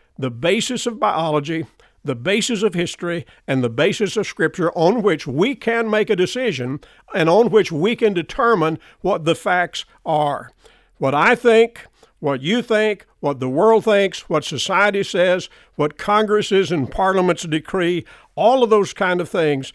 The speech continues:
do not alter biology, they do not alter the actuality of history, and they do not alter the truth of Scripture. So you and I simply need to determine, what are we gonna base our opinions on?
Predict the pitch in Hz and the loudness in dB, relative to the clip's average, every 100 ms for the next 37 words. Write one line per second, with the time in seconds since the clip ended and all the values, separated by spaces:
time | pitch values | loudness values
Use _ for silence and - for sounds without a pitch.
0 | - _ _ - 151 151 139 170 202 214 | -20 _ _ -2 2 2 4 4 4 2
1 | - _ _ _ _ _ 170 190 214 202 | -2 _ _ _ _ _ 4 6 6 2
2 | 190 170 - 151 147 180 175 175 160 151 | -2 -4 0 2 2 0 0 2 0 -2
3 | 175 175 147 151 160 175 147 151 151 170 | -4 -2 0 0 2 2 0 0 0 2
4 | 185 175 190 156 147 - 165 151 - 170 | 2 0 -2 0 -2 -2 -4 -4 -2 0
5 | 190 196 190 156 190 - - 160 147 - | 0 -2 -4 -2 -4 -4 -2 -2 -2 -8
6 | - - 143 139 131 110 208 208 185 175 | -18 -6 -2 0 -2 0 2 2 2 0
7 | - 170 160 151 147 143 165 139 143 - | 0 0 0 -2 -2 -4 -4 -4 -6 -4
8 | 165 143 - - - - _ - - 117 | -2 -2 -6 -16 -20 -20 _ -8 -6 -2
9 | 147 226 190 220 196 160 - - 208 240 | 4 4 4 2 2 -2 -6 0 2 2
10 | 202 175 165 160 156 180 208 220 165 156 | 0 -2 -2 -4 -4 -4 0 2 2 -2
11 | - - _ - 170 220 233 262 240 214 | -8 -20 _ -10 0 4 4 4 4 4
12 | 180 208 - - 175 175 214 208 143 123 | 2 0 -2 -4 -2 2 0 2 0 -2
13 | 120 78 | -6 -8